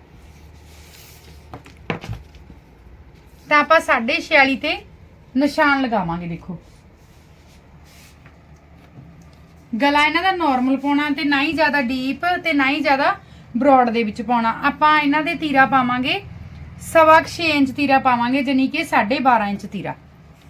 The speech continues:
ਕਿਉਂਕਿ ਬੈਕ ਤੋਂ ਇਹ ਛੇ ਇੰਚ ਹੀ ਪਹਿਨਦੇ ਨੇ, ਛਾਤੀ ਦੇ ਵਿੱਚ ਉਹ ਬਾਈ ਇੰਚ ਆ, ਤਾਂ ਆਪਾਂ ਸਵਾ ਛੇ ਤੇ ਨਿਸ਼ਾਨ ਲਗਾ ਲਾਂਗੇ। ਦੇਖੋ,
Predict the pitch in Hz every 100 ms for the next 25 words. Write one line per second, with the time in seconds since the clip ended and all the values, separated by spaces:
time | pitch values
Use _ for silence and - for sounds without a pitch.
0 | - - - - - - - 302 277 285
1 | 294 285 - 311 311 311 311 285 277 262
2 | 311 320 294 247 233 269 285 349 - 269
3 | 262 269 277 262 285 269 247 214 202 202
4 | 233 233 277 269 285 294 254 254 254 247
5 | 233 233 233 226 226 226 208 185 196 208
6 | 226 339